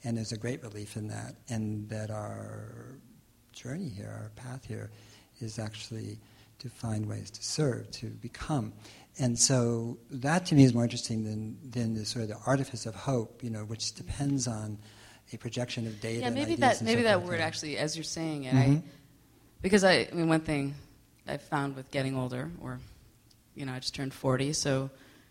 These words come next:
Speaker 2: you know, I just lost my father, um, which was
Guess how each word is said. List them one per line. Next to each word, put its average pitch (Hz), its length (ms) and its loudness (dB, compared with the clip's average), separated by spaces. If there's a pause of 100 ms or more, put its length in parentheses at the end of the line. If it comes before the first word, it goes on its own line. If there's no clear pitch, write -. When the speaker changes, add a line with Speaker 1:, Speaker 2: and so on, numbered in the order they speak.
(120)
Speaker 2:
you 151 100 -2
know, 139 300 4
I - 40 -4
just 135 160 -2
lost 135 240 0
my 135 100 -4
father, 131 600 -2 (120)
um, 127 600 -8 (1160)
which 143 280 -6
was 135 260 -10